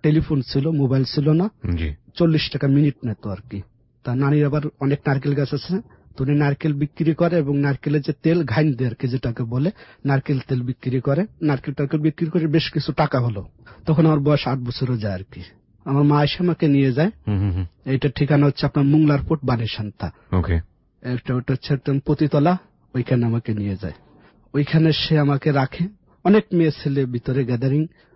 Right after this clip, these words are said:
Speaker 1: ওই মেয়ে ছেলেরা আমাকে দিয়ে কেউ মদ টানায়, কেউ পানি টানায়, কেউ সিগারেট টিগারেট টানায়, এইভাবে আর কি।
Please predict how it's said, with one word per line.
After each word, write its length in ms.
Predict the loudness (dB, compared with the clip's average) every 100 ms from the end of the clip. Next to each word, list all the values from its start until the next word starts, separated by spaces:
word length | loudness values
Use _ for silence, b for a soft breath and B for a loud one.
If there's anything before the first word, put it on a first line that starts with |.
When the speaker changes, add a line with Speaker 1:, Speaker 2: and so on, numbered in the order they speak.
| b -4
Speaker 1:
ওই 160 | 0
মেয়ে 220 | 2 2 2
ছেলেরা 380 | 0 0 2
আমাকে 340 | 2 2 0 -2
দিয়ে 420 | 0 0 2 0 -4 _ -8 0
কেউ 280 | 2 2 0
মদ 160 | 2 0 0
টানায়, 340 | 0 2 2 -2 -4
কেউ 120 | -4 0
পানি 260 | 2 2
টানায়, 380 | 2 0 2 0 -6 _
কেউ 120 | -2 0
সিগারেট 460 | 2 2 2 0 -2
টিগারেট 280 | -2 0 0
টানায়, 380 | 0 0 -2 -8 -18 -20 _
এইভাবে 420 | 2 4 4 2 -4
আর 60 |
কি। 260 | -8 -18